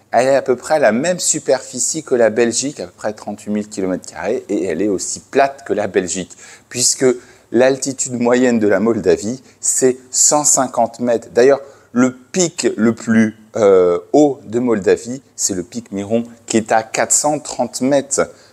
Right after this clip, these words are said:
Donc vous voyez qu'effectivement, c'est un pays très plat, qui est coincé entre deux fleuves majeurs, que sont le Prout,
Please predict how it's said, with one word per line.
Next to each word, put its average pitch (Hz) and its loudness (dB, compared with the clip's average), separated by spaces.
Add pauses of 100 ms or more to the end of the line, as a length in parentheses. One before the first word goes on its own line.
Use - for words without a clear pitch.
Donc 113 2
vous 110 0
voyez 110 2
qu'effectivement, 104 -8
c'est - -10
un 85 -6
pays 107 -6 (340)
très - 0
plat, 123 2 (400)
qui 143 -4
est 135 -2
coincé 147 0
entre 113 0
deux 104 2
fleuves 143 2
majeurs, 110 0 (260)
que 147 0
sont 139 -2 (140)
le 104 2
Prout, - 0